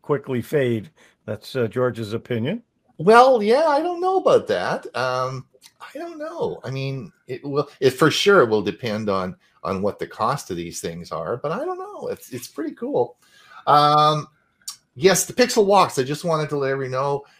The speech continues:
Speaker 2: that, uh, of course, this is a for sure coming out. Uh, this is, uh, lots of, you know, Google is so cool. They leak everything, like the Pixel phone and all those.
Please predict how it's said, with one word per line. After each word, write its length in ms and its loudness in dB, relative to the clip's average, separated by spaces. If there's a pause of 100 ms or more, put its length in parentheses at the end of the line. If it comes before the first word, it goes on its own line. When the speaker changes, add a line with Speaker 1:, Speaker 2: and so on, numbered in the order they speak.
(220)
Speaker 2:
that, 440 -2
uh, 240 -6
of 120 -6
course, 380 -6
this 240 -8
is 260 -8
a 60 -12
for 180 -12
sure 300 -6
coming 380 -10
out. 280 -6 (460)
Uh, 300 -6
this 300 -6
is, 260 -8
uh, 140 0
lots 360 2
of, 200 -4 (420)
you 60 -4
know, 220 2 (220)
Google 320 4
is 120 0
so 200 2
cool. 420 -2 (420)
They 200 4
leak 340 0
everything, 420 0
like 220 0
the 60 -8
Pixel 420 -2
phone 420 0
and 320 -4
all 240 0
those. 240 -4